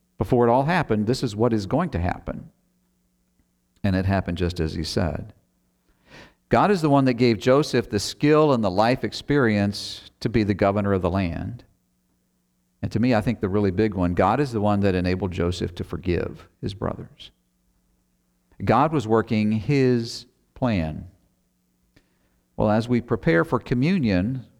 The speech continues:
and we take the Lord's Supper, we see that Jesus, in Jesus, God provided for his plan for you and me. Just as God used the evil of Joseph's brothers and others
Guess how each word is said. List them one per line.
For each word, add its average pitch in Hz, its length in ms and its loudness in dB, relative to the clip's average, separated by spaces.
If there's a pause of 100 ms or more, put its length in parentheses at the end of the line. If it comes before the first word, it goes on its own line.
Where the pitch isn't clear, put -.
(500)
and 107 80 -2
we 101 80 0
take 127 240 -2
the 117 80 -2
Lord's 107 260 0
Supper, 120 520 0 (840)
we 107 120 -2
see 120 320 0
that 95 180 0
Jesus, 117 800 -2 (160)
in 170 180 2
Jesus, 113 480 0
God 127 380 2
provided 107 600 2
for 104 140 -2
his 156 240 0
plan 98 640 -2
for - 80 -6
you 92 240 2
and 85 100 0
me. 104 360 -4 (1400)
Just 160 200 0
as 147 140 0
God 147 320 4
used 147 440 2 (140)
the 113 140 2
evil 147 400 4
of 120 80 2
Joseph's 127 480 2
brothers 110 720 2
and 135 200 -2
others 107 640 0